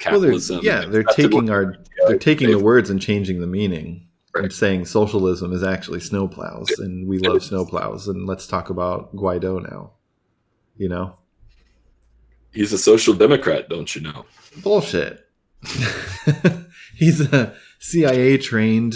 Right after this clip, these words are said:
Speaker 1: uh, agent of fucking trying to another coup in South America,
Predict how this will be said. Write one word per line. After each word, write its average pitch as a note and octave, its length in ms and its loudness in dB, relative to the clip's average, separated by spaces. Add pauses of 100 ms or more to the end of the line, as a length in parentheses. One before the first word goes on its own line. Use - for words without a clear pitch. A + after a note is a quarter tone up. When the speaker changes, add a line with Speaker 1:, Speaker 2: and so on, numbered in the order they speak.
(120)
Speaker 1:
uh, F#2 600 -4 (1040)
agent G#2+ 440 2
of F2+ 480 -8 (800)
fucking F#2+ 360 -6
trying G2+ 240 -4
to F#2 240 -2 (1500)
another A2 480 4
coup B2 300 0
in G2 100 -2
South G2 240 -6
America, G2+ 600 -6